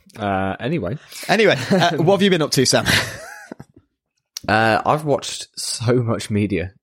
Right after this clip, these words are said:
Speaker 1: over the
Speaker 2: Yeah.
Speaker 1: course of the holidays. We recorded last time just before Christmas, I think.
Speaker 2: Yeah.
Speaker 1: Um,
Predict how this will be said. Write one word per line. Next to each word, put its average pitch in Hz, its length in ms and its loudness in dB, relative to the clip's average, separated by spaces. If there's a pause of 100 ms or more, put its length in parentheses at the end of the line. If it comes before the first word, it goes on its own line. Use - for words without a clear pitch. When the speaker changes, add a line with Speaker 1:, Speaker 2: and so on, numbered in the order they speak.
(220)
Speaker 1:
over 95 640 0
the - 80 -2
Speaker 2:
Yeah. 113 140 2
Speaker 1:
course 143 100 -2
of - 40 -16
the 95 80 -6
holidays. 92 440 -6
We 104 240 -4
recorded 101 460 -2
last 98 240 -2
time 90 180 -4
just - 200 -6
before 92 200 -10
Christmas, - 400 -6
I 87 60 -4
think. 78 240 -10
Speaker 2:
Yeah. 95 220 2 (200)
Speaker 1:
Um, 85 520 -4